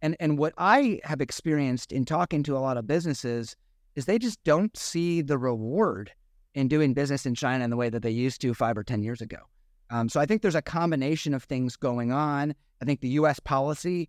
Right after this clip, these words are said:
uh, has something to do with sort of changing companies' minds and hurting China's economy. I think China's own policy hurts itself.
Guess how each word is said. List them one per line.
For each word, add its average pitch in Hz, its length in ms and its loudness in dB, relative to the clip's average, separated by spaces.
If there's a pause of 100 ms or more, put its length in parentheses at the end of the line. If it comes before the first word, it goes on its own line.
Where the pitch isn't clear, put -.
(320)
uh, 131 100 -2
has 131 240 0
something 139 260 0
to 120 80 -2
do 135 220 0
with 131 160 -2
sort 127 160 -4
of 117 140 -4
changing 131 360 0 (280)
companies' 135 320 -2
minds 127 340 0
and 123 100 -2
hurting 123 220 0
China's 120 300 -2
economy. 143 480 -2 (320)
I - 20 -12
think 117 160 -4
China's 147 380 4
own 147 220 0
policy 147 420 -2
hurts 139 260 -2
itself. 120 500 -4